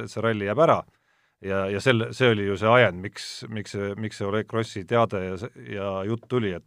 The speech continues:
ma maksan ise selle sada tuhat. Siis, äh, ütleme, eeldada, et, äh, selle teate peale tund aega hiljem <coughs> oleks Urmo Aavad ja Tarmo Hõbed oma teate nagu ringi mõelnud, et okei, kõik on lahendatud. Ma ei tea,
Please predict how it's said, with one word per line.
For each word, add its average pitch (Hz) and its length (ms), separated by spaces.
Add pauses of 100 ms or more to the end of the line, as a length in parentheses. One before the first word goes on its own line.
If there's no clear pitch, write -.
ma 92 80
maksan 101 320
ise 123 160
selle 87 160
sada 95 160
tuhat. 92 240 (640)
Siis, 104 300 (100)
äh, 104 160 (1040)
ütleme, 98 500
eeldada, 113 600
et, - 140 (120)
äh, 104 320
selle 123 240
teate 135 400
peale 107 320
tund 139 260
aega 107 220
hiljem 98 380 (180)
<coughs> 104 200
oleks 104 320
Urmo 127 280
Aavad 123 320
ja 101 80
Tarmo 123 380
Hõbed 110 260
oma 117 180
teate 110 380
nagu 95 160
ringi 120 240
mõelnud, 85 400
et - 240
okei, 117 380
kõik 107 180
on 117 80
lahendatud. 123 560 (760)
Ma 113 140
ei 117 40
tea, 113 160